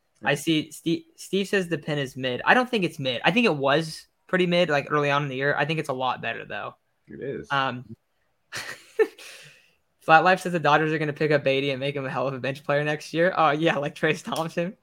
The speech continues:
Speaker 1: Yeah.
Speaker 2: Dude, that
Speaker 1: Yeah.
Speaker 2: looks bad, bro, that they D F A Thompson over Baty. Oh, my
Speaker 1: Yeah.
Speaker 2: God. And I don't think Thompson would have done the same stuff on the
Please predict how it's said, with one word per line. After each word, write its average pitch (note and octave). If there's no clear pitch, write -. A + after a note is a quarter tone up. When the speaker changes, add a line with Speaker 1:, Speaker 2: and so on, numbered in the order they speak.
Speaker 1:
Yeah. D3
Speaker 2:
Dude, G3
that F#3
Speaker 1:
Yeah. -
Speaker 2:
looks A#3+
bad, D#3+
bro, E3
that E3
they F3
D F3
F F3+
A F3
Thompson E3
over E3+
Baty. D3+
Oh, D#3
my C#3+
Speaker 1:
Yeah. D3
Speaker 2:
God. -
And G3+
I G#3+
don't A3+
think G3+
Thompson D#3
would C#3
have C3
done C3
the C3
same B2+
stuff B2
on A#2
the B2